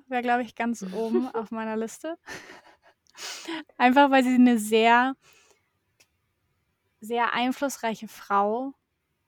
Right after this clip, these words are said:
Speaker 1: ist und das wahrscheinlich total spannend ist und ja,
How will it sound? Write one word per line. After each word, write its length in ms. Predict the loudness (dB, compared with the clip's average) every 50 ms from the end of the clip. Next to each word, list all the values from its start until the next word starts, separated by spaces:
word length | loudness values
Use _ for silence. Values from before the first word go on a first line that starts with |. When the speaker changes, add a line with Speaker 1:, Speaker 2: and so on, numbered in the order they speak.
| _ _ _
Speaker 1:
ist 400 | -8 -8 -6 -8 -12 -16 -20 -20 _ _ _ _ _ _ _ _ _ _ _ _ _ _ _ _ _ _ _ _ _ _ _ _
und 600 | -8 -4 -2 0 2 4 4 4 2 0 -2 -6 -14 _
das 200 | -10 -10 -6 -6
wahrscheinlich 360 | -6 -6 -4 -4 -4 -4 -6
total 300 | -8 -10 -4 0 0 2
spannend 420 | 0 0 -2 0 0 0 0 -2 -4
ist 160 | -8 -10 -8
und 160 | -6 -4 -2
ja, 240 | 0 0 -2 -2 -4